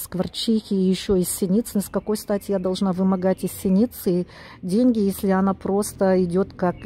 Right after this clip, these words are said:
как она утверждает, что она идёт как свидетельница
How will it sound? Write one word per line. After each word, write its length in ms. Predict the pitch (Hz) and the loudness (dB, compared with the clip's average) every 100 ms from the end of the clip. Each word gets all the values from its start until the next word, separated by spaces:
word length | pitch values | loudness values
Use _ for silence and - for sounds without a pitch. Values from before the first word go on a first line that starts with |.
| 170 185 - | -6 -6 -2
как 200 | 185 - | -2 0
она 200 | 185 180 | 0 2
утверждает, 500 | 180 185 180 180 202 | 0 -2 -2 0 0
что 140 | - 185 | 0 0
она 220 | 175 175 | 2 0
идёт 220 | 170 190 | 0 -2
как 180 | - 175 | -2 -4
свидетельница 1040 | - 185 175 170 175 165 165 - 175 165 | 0 0 2 0 0 0 0 -2 -2 -2